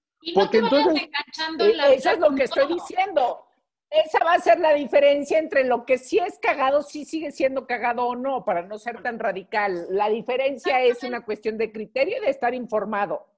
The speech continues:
Speaker 3: ¿no? Para
Speaker 2: Y
Speaker 3: ver
Speaker 2: habrá
Speaker 3: si yo
Speaker 2: veces
Speaker 3: cuento este chiste en este momento, va a causar gracia y soy simpática, o no, güey, no vienes al caso.
Speaker 1: No, y
Speaker 2: Ahora,
Speaker 1: también hay
Speaker 2: también
Speaker 1: una cosa, hay, hay cuestión de gustos. Ah, perdón, hay
Speaker 2: No.
Speaker 1: cuestión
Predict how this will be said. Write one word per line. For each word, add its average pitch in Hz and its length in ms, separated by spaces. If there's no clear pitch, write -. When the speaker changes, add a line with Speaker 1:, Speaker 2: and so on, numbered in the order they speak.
Speaker 3:
¿no? 240 220
Para - 160
Speaker 2:
Y - 40
Speaker 3:
ver - 160
Speaker 2:
habrá 196 160
Speaker 3:
si - 100
yo - 80
Speaker 2:
veces - 340
Speaker 3:
cuento 320 280
este - 220
chiste 277 380
en 247 140
este 294 220
momento, 285 680
va 262 80
a 302 80
causar 302 400
gracia 277 360
y 320 80
soy 262 240
simpática, 277 580
o 269 120
no, 311 120
güey, 330 180
no 233 140
vienes 349 260
al 269 140
caso. 339 440
Speaker 1:
No, 453 100
y 381 80
Speaker 2:
Ahora, 415 240
Speaker 1:
también - 0
hay - 20
Speaker 2:
también 480 300
Speaker 1:
una 480 160
cosa, 415 260
hay, 392 240
hay 349 180
cuestión 392 400
de 349 140
gustos. 339 540
Ah, 226 80
perdón, 240 380
hay - 100
Speaker 2:
No. 190 60
Speaker 1:
cuestión - 240